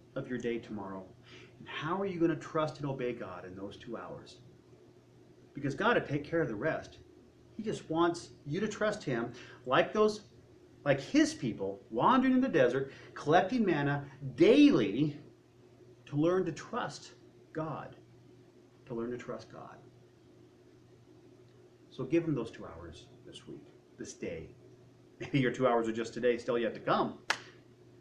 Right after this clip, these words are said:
But give God those two hours. And let him grow you. Because what God does in this is as you see that God honors your faithfulness,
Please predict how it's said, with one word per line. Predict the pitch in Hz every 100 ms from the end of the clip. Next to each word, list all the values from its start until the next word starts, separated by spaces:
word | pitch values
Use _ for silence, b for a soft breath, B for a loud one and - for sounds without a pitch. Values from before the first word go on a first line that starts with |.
| - - -
But | 123 -
give | 156 147
God | 127 107
those | 95 -
two | - -
hours. | - - - - - - _ _ _ - _ _ - - - -
And | 123 123
let | 131 170
him | 156 147 135 - 120
grow | 110 110 107
you. | 98 80 78 -
Because | 113 110
what | 107 156 170
God | 160 147 135
does | 127 117
in | 104
this | 95 98 - - - - - B B B
is | 156 143
as | 160 147
you |
see | 156 - 220 220
that | 175 160
God | 143 135 135 -
honors | 160 175 196 202 -
your | 156
faithfulness, | - 170 170 196 196 214 214 -